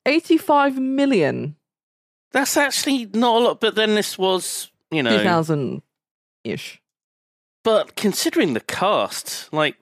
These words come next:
Speaker 2: Jesus Christ.
Speaker 1: Well, yeah, I mean, as we know, there is eleven of them. Um, but that
Speaker 2: Yeah.
Speaker 1: doesn't include, obviously, you know, Andy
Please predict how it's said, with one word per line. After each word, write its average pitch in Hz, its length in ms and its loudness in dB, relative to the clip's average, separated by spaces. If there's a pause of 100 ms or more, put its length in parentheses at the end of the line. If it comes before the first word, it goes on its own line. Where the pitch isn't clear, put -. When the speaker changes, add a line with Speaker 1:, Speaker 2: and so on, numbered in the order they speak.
(160)
Speaker 2:
Jesus 190 540 -6
Christ. - 800 -2 (240)
Speaker 1:
Well, 330 540 4
yeah, 247 500 2
I 165 40 2
mean, 196 340 2 (180)
as 220 240 2
we 202 120 4
know, 214 440 4
there 208 300 2
is 190 160 2
eleven 214 500 4
of 151 220 -2
them. 175 380 2 (760)
Um, 185 360 4
but 208 100 2
that 220 100 4
Speaker 2:
Yeah. - 60 4
Speaker 1:
doesn't 190 300 2
include, 180 600 2
obviously, 160 580 0
you 156 120 0
know, 143 380 -2
Andy 147 520 -2